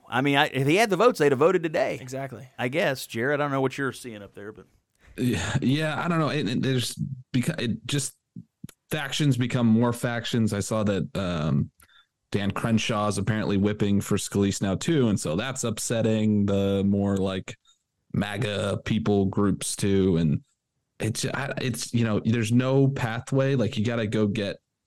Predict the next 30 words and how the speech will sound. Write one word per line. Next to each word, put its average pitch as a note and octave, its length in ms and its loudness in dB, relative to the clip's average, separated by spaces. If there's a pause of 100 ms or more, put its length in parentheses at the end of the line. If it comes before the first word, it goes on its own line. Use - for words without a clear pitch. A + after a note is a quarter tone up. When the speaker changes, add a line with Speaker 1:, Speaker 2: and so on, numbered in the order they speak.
(100)
Speaker 3:
the - 80 -4
people A2 340 0
to G2 80 2
get G2 180 -2
the F#2+ 80 -2
votes, G2+ 340 2
and G2 120 2
that F#2+ 160 0
makes G2 240 0
you F#2+ 120 2
lose G2 420 2
the G2 180 2
other G2 180 2
votes, G2+ 380 2
and G2 80 2
then F#2+ 100 2
you G2 80 2
get F#2 200 -2
their F#2+ 180 2
votes, G2 260 2
so - 100 -4
you F#2+ 120 2
lose F#2+ 240 2
the, - 120 -2
I - 60 -8
mean, C3 160 2
it's C#3 200 -4
just C#3+ 200 -2
this, D3 220 -2
like, A2+ 260 -4